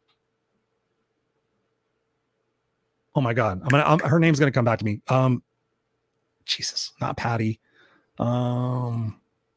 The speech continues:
well, it doesn't matter. So one of my friends, that's crazy. I always remember her name. So one of my friends got di-, uh, diagnosed and had leukemia when she was, I think, in her early twenties. I think she was twenty-two. She was, I think she was a little bit older than I was. And she got leukemia, got cancer, obviously, um, started doing treatment, lost all of her hair.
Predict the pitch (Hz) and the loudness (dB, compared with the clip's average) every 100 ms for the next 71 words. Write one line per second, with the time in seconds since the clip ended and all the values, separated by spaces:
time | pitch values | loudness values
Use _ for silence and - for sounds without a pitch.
0 | _ _ _ _ _ _ _ 143 131 127 | _ _ _ _ _ _ _ 2 4 4
1 | 147 127 101 - - - - 156 196 180 | 2 0 -2 -8 -14 -4 4 8 8 6
2 | - 160 151 143 - - 110 - 135 120 | 6 6 6 2 -2 -4 -2 2 4 4
3 | 120 131 120 120 110 117 117 - - - | 4 2 2 0 0 0 -2 -4 -10 0
4 | 147 151 151 - 143 139 - 123 127 120 | 2 4 2 2 2 2 2 0 0 -2
5 | 117 120 127 120 127 127 131 135 127 - | -2 0 -2 -2 0 0 4 4 2 0
6 | 127 120 113 110 120 120 120 - 175 127 | -2 0 -2 -2 -4 -4 -4 0 0 0
7 | 90 101 - 120 123 113 104 - - 151 | -2 -6 -4 -4 -2 -2 -4 -8 -2 0
8 | 147 135 135 113 104 113 113 90 120 151 | 0 0 0 -2 -4 -4 -6 -6 -4 -2
9 | 151 131 131 107 - 120 101 - - _ | -2 -2 -4 -4 -2 -2 -2 -8 -20 _
10 | - 147 135 151 135 139 123 120 120 110 | -2 0 2 0 0 0 0 0 0 0
11 | 104 104 101 98 - - - - - 127 | -2 0 -2 -4 -6 -14 -20 -16 -2 2
12 | 123 131 131 131 - 147 147 139 110 - | 2 4 2 2 2 4 4 4 0 0
13 | 131 127 - 127 123 127 120 117 139 120 | 0 2 2 2 0 0 -2 0 2 2
14 | 120 117 117 113 110 131 110 139 113 - | 0 0 0 0 0 -2 0 0 0 0
15 | 139 131 120 131 - 123 117 98 135 131 | 0 2 2 2 2 0 0 0 2 2
16 | 110 | 0